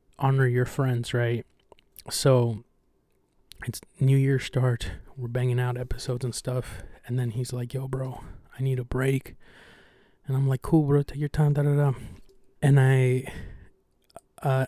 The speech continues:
I noticed that r-, he's doing, he's doing this thing, and I see, like, this spark, I see this fire in him that I've never seen on the podcast.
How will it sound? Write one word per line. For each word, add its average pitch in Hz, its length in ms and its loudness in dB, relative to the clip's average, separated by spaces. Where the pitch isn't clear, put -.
I 135 100 2
noticed 147 480 6
that 127 400 4
r-, 131 160 -6
he's 139 300 2
doing, 143 800 6
he's 139 240 2
doing 143 220 8
this 139 180 2
thing, 131 460 4
and 113 120 -4
I 123 60 0
see, 147 180 0
like, 139 260 0
this 127 160 -4
spark, - 480 -2
I 117 40 -6
see - 140 -4
this 135 220 -2
fire 131 460 4
in 127 180 6
him 120 320 -2
that 131 100 4
I've 139 140 6
never 156 440 8
seen 135 600 4
on 139 180 4
the 117 80 -2
podcast. - 760 -4